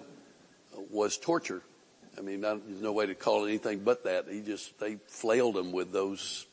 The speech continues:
briars. I'm sure that, ooh, that hurt. Then he goes to Peniel and destroys their tower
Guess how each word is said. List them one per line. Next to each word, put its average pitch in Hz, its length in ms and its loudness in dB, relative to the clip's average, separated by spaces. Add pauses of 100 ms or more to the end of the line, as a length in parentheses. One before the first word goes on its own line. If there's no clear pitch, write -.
(340)
briars. 107 600 4 (240)
I'm 110 280 2
sure 113 360 0
that, 98 220 4 (100)
ooh, 165 300 10
that 95 180 6
hurt. 92 300 0 (800)
Then 143 160 12
he 156 40 12
goes 160 220 12
to - 80 0
Peniel 143 540 12
and 120 100 4
destroys 156 480 10
their 117 160 8
tower 139 640 8